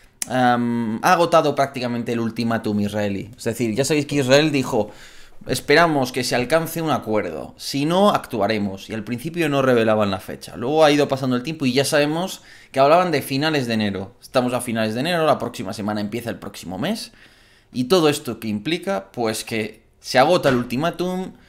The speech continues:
No parece que Hezbollah se vaya a retirar siete kilómetros de la frontera. Y además Irán ahora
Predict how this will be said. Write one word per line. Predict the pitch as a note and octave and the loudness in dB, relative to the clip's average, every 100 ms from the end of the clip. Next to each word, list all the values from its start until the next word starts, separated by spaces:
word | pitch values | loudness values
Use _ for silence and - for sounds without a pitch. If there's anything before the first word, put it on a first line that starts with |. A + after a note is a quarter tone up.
| _ _ - | _ _ -4
No | D#3 E3 - | 2 4 6
parece | B2 A#2+ B2 A2 G#2 | 6 6 2 -4 0
que | G#2 G2 F#2+ | 0 0 0
Hezbollah | - G2 A2 A#2+ | -2 -2 0 0
se | - | 0
vaya | G#2 A2+ | -2 0
a | |
retirar | A2 G#2+ G#2+ A2 G#2+ | -2 -4 -2 -2 -2
siete | C3+ B2 G#2+ | -4 -4 -4
kilómetros | G#2 G#2 G2+ G2 | -2 -2 -2 -6
de | G#2 | -6
la | G2 | -8
frontera. | - G#2 D3 D#3 F3+ G3 - - - - - | -8 -6 -2 0 0 -2 -16 -20 -20 -16 0
Y | D3 | 2
además | D#3 G3 G3 - | 4 4 2 0
Irán | E3+ F#3+ F#3+ | 0 2 4
ahora | F3+ F#3+ G3 G#3 - | 4 6 6 4 -4